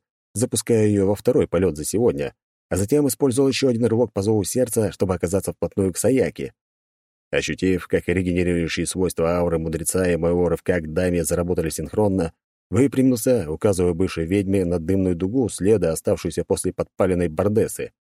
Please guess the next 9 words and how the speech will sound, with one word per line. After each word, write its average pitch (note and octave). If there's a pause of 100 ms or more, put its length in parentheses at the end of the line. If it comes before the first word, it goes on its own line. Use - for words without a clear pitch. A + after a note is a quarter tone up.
(240)
"Фас!" D3 (1000)
Воинственно E2
хрюкнув, F#2+ (420)
Саяка G#2
взмахнула F2+
метлой, F#2+
устремляясь F2+
в -
погоню, G2+